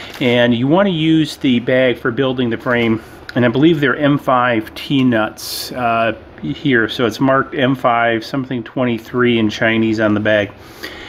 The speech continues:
So these are the ones now. As far as the, um,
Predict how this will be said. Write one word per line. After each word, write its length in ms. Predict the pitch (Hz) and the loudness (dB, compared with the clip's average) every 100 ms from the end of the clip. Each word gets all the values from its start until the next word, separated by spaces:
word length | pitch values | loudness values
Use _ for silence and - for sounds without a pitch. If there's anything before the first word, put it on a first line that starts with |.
| - - | -18 -6
So 160 | 139 | -4
these 300 | 123 165 185 170 | 2 2 2 0
are 40 | |
the 60 | 139 | 0
ones 400 | 131 123 120 135 | 2 0 0 -2
now. 460 | 123 120 117 113 - - - | 0 2 2 -2 -8 -20 -8
As 160 | 135 113 | -6 -2
far 260 | 160 170 170 | 0 0 0
as 240 | 139 120 | -2 -6
the, 440 | 139 123 120 117 | -4 -2 -2 -2
um, 300 | 110 107 104 | -2 -2 -2